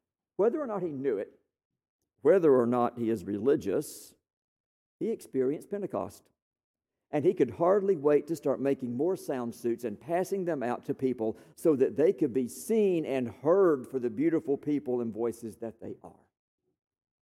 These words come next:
If we can transform once forgotten people into art, then the world is abundant with potential joy and value. If we can see those around us as the body of Christ, regardless of race or gender or social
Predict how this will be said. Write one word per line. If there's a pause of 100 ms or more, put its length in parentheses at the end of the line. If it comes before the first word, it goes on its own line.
(1000)
If
we
can
transform
once
forgotten (160)
people
into
art, (760)
then
the
world
is
abundant
with
potential
joy (680)
and
value. (800)
If
we
can
see
those
around
us
as
the
body
of
Christ,
regardless
of
race
or
gender
or
social